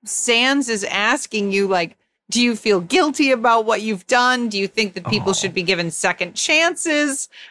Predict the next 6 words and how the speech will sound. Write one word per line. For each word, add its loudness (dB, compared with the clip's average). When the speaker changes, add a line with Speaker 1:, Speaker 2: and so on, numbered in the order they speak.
Speaker 1:
Uh, 4
like, 0
do -2
you, 0
like, 2
because 0